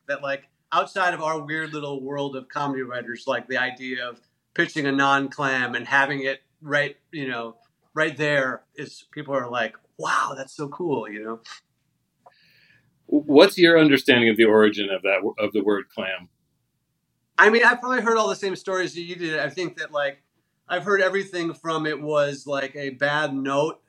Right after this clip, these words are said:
Speaker 1: in, like, in, like, a, uh, in music, like, when you hit a clam, like, you hit the thing wrong.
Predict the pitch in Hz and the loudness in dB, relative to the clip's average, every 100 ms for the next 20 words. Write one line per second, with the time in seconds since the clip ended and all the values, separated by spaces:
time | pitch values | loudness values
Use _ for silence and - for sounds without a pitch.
0 | - 143 139 131 139 143 135 127 120 127 | -14 -8 -6 -6 -8 -10 -8 -4 -4 -4
1 | 120 113 113 _ 135 123 117 113 110 - | -4 -4 -8 _ -12 -10 -8 -10 -16 -18
2 | - 139 135 147 151 185 185 - 143 143 | -4 0 4 4 6 4 4 0 -4 0
3 | 139 135 156 147 - 143 147 151 156 143 | 0 0 -2 -4 -2 2 4 4 2 0
4 | 127 135 131 - 135 156 139 131 170 143 | -6 -8 -10 -12 -10 -6 -4 0 2 2
5 | 147 151 | 2 -2